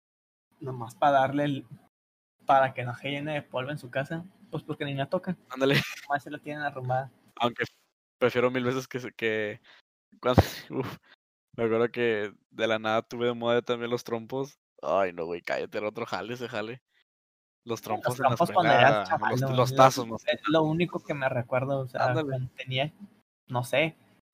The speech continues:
Speaker 1: creo que seis años, cinco. Es lo único que
Speaker 2: Ajá.
Speaker 1: recuerdo de los, de los trompos, también de los tazos, todavía se veía en la secundaria, pero pues de ahí en la, a la primaria,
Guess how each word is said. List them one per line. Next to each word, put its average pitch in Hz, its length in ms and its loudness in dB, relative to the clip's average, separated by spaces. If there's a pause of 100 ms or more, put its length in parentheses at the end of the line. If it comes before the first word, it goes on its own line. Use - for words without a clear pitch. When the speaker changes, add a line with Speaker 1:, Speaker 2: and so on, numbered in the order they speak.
Speaker 1:
creo - 160 -16
que 143 120 -4
seis 131 260 -2
años, 175 240 0
cinco. 175 400 -2 (1120)
Es 151 100 -4
lo 160 120 2
único 160 260 0
que 160 120 0
Speaker 2:
Ajá. 135 160 -2
Speaker 1:
recuerdo 139 260 0
de 160 80 4
los, 131 340 -2 (440)
de 135 120 -2
los 127 200 -2
trompos, 175 380 4
también 143 280 0
de 175 80 2
los 151 160 0
tazos, 160 380 2
todavía 151 340 6
se 160 160 0
veía 135 240 4
en 151 100 -2
la 151 80 -2
secundaria, 139 640 -4
pero 139 240 -4
pues 127 220 -10
de 131 60 -4
ahí 127 160 -8
en 147 60 -8
la, 160 140 -2
a 139 240 -6
la 127 140 -8
primaria, 160 500 -4